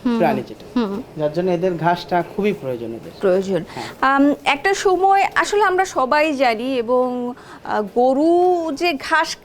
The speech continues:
Speaker 1: খায়, এটা তো সবাই জানি।
Speaker 2: হ্যাঁ।
Speaker 1: তো যখন, আহ, গ্রামগঞ্জেও গরু লালন পালন করা হয়, গরু ছেড়ে দেয়া হয়, মাঠে নিয়ে যাওয়া হয়, কেন নিয়ে যাওয়া হয়? ঘাস খাওয়ার জন্যই
Speaker 2: হ্যাঁ,
Speaker 1: নিয়ে
Speaker 2: হ্যাঁ।
Speaker 1: যাওয়া হয়।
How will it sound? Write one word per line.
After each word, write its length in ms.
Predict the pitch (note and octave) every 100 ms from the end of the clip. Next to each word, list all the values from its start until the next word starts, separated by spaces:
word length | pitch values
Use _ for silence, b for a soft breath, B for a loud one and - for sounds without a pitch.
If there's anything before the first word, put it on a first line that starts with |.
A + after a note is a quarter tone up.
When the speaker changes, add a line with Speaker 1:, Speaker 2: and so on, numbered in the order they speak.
| -
Speaker 1:
খায়, 340 | - D#4+ D4 E4
এটা 200 | D4+ D#4+
তো 100 | E4+
সবাই 480 | - C#4 C#4+ C#4+
জানি। 260 | A3 F3 -
Speaker 2:
হ্যাঁ। 640 | - F3+ - C#4+ - -
Speaker 1:
তো 200 | D4+ D4
যখন, 560 | D4 D4 D#4+ F4+ G4+ E4
আহ, 220 | E4 C#4
গ্রামগঞ্জেও 760 | A#3 C#4 C#4+ D#4 E4 E4 E4+ E4
গরু 220 | D4+ D#4
লালন 360 | D4+ C#4 D4
পালন 260 | D#4 D4+ D4
করা 220 | D4 D4
হয়, 220 | D#4 D4
গরু 260 | C#4 C#4 C#4+
ছেড়ে 300 | C4+ E4 C#4+
দেয়া 220 | B3 C4+
হয়, 200 | C#4 C#4+
মাঠে 340 | C4+ B3+ C4 D4+
নিয়ে 240 | C#4 C#4
যাওয়া 220 | C#4 C4
হয়, 280 | D4+ C4+ B3 B3+
কেন 200 | C#4 C#4
নিয়ে 240 | B3 A3
যাওয়া 180 | G#3 A3+
হয়? 120 | B3+
ঘাস 240 | C#4 E4
খাওয়ার 240 | - D#4+ B3+
জন্যই 180 | A#3+ A3
Speaker 2:
হ্যাঁ, 100 | G3+
Speaker 1:
নিয়ে 120 | F#3+
Speaker 2:
হ্যাঁ। 140 | F3+
Speaker 1:
যাওয়া 180 | D#3 A#2+
হয়। 180 | G3